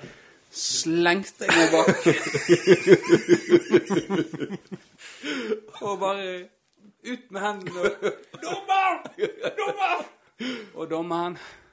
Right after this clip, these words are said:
helt, eh, korrekt, eh,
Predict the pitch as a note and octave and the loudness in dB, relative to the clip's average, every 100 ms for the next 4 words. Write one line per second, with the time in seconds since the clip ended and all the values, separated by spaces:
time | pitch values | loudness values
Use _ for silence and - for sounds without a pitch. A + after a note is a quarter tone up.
0 | - F3 G#3 _ - G#3 G3+ G3 G3 G3 | -8 -8 -8 _ -10 -6 -4 -6 -8 -8
1 | G3+ G3+ - G#3 G#3 - - _ - C5+ | -8 -10 -4 -2 -2 -6 -12 _ 0 2
2 | C5 A4 A4 - G#3+ G#3+ G#3+ | 4 4 4 4 2 -2 -6